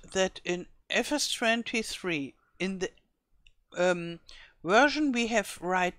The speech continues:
now, so the first version, so to say, every harvester can use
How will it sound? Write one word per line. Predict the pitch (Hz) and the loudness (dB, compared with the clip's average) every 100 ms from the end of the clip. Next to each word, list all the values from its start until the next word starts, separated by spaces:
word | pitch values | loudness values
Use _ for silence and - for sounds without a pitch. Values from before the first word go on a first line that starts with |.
| - | -8
now, | 185 180 196 180 143 135 135 - _ _ _ _ - - | 0 4 4 4 2 -4 -8 -12 _ _ _ _ -20 -20
so | - - 185 180 | -2 0 2 2
the | 170 180 | 0 -2
first | - - 190 208 - - | -2 0 4 4 2 -2
version, | 180 196 196 - 165 | 2 4 4 2 -4
so | 156 - 143 | -2 -2 -2
to | 139 147 | -4 -6
say, | - - 135 170 240 - - - - - - - _ _ _ _ - | -4 -4 -2 -4 -4 -10 -20 -18 -20 -20 -20 -20 _ _ _ _ 2
every | 190 208 240 359 370 | 2 2 2 2 2
harvester | - 185 185 165 151 139 - - 135 147 240 - _ _ _ _ - - | 2 2 2 0 -4 -2 -6 -4 -6 -4 -8 -12 _ _ _ _ -20 -12
can | - 214 196 226 254 240 | -6 2 4 2 0 -4
use | 190 185 220 233 262 - | -6 -4 -4 -2 -2 -2